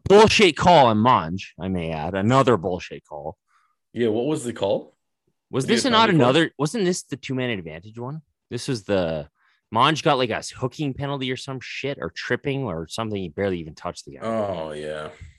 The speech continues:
Speaker 1: And then Gudbranson got a penalty for high sticking. What's his nuts?
Speaker 2: What, yeah, what is his nuts?
Speaker 1: Gudbran-, or, uh, Hyman.
Speaker 2: Yeah, Hyman.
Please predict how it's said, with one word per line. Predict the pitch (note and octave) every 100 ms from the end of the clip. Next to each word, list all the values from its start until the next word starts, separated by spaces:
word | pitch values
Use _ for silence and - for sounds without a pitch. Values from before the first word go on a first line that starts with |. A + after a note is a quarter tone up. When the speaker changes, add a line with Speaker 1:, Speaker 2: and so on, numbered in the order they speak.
| _
Speaker 1:
And | F#2+ G2+
then | G2 F2+
Gudbranson | G2 G#2 G2 F#2 G2
got | F2
a | E2
penalty | F#2 E2+ D#2+ D2+
for | - E2
high | - F2
sticking. | - - F2+ E2+ D2+ D2
What's | D#2+ -
his | C#2+ C#2+
nuts? | D2+ - - _ _ _ _ _ _ _ _ _ _ _ - - _ _ _ _ _ _ _ _ _ _ _
Speaker 2:
What, | - -
yeah, | F2+
what | F2 F#2+
is | F#2
his | E2 C#2+
nuts? | A#1+ - - _ _ F#2
Speaker 1:
Gudbran-, | - F2 F#2 -
or, | E2+ D#2+
uh, | D2+
Hyman. | C#2+ F#2 F#2 D2+ C#2 _ _ _ -
Speaker 2:
Yeah, | F2
Hyman. | D2+ D#2 F2+ D2 -